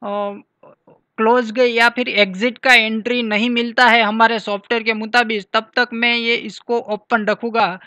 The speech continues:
ये लाइव है, स्टॉप लॉस मेरा साथ है, अगर म-, मेरा कट जाए तो भी कोई दिक्कत नहीं है। only हज़ार रुपीज का एसएल है, तो मुझे कोई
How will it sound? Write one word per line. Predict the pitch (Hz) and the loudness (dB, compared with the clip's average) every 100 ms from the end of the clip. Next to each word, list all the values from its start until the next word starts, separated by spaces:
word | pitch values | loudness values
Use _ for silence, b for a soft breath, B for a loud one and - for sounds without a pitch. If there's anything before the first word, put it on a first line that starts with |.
| B B | B B
ये | 240 226 | -4 -2
लाइव | 202 190 226 254 | 4 6 6 4
है, | 214 240 226 | 2 4 2
स्टॉप | - 226 214 | -2 -4 -4
लॉस | 240 233 220 | -2 -4 -2
मेरा | 220 226 226 | 0 2 2
साथ | - 208 233 | 4 4 4
है, | 240 240 220 | 0 0 0
अगर | 208 220 214 | 0 -4 -6
म-, | 214 214 - | -10 -12 -10
मेरा | 196 214 214 | -4 -2 0
कट | 220 226 | 0 -2
जाए | 220 254 240 214 | 0 2 2 0
तो | 220 220 | -2 -4
भी | 233 | -4
कोई | 233 240 | -4 -4
दिक्कत | 208 208 - 233 233 | -4 -12 -4 -2 -2
नहीं | 220 247 | -6 -2
है। | 240 226 | 0 0
only | 208 220 226 220 | -2 -6 -2 -2
हज़ार | 202 220 226 | -2 -2 -2
रुपीज | 220 233 - | -4 -8 0
का | 226 | 4
एसएल | 208 196 247 247 | 4 2 2 2
है, | 214 214 170 B B _ - | 4 2 0 B B _ 0
तो | 226 233 226 - _ - | 4 4 4 -2 _ -8
मुझे | 196 208 | -4 -2
कोई | 233 233 233 240 233 | -2 0 0 0 -6